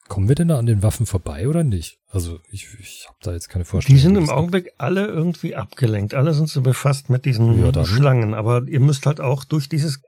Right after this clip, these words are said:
Speaker 2: Areal laufen, wo
Speaker 1: Mhm.
Speaker 2: überall Schlangen kriechen.
Speaker 1: Ja, bleibt ja nichts übrig.
Speaker 2: Okay, dann macht mal beide eine Probe auf Ausweichen.
Speaker 1: Mhm. <laughs>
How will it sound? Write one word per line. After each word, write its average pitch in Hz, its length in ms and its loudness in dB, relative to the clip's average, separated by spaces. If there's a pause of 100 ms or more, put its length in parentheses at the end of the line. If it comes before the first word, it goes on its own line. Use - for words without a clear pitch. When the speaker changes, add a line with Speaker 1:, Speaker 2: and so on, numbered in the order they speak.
(180)
Speaker 2:
Areal 117 540 0
laufen, 143 580 2 (800)
wo 120 320 4
Speaker 1:
Mhm. 180 60 0
Speaker 2:
überall 123 460 0
Schlangen 135 460 2
kriechen. 104 560 0 (220)
Speaker 1:
Ja, 90 460 -12 (640)
bleibt 92 320 -10
ja 101 60 0
nichts 95 200 -2
übrig. - 400 -6
Speaker 2:
Okay, 139 340 -2 (140)
dann 196 320 -4
macht - 300 -2
mal 131 100 0
beide 131 280 -4
eine 135 160 -2
Probe 117 280 -6
auf 104 100 -10
Ausweichen. 120 800 -6
Speaker 1:
Mhm. 104 480 -6 (600)
<laughs> 117 100 0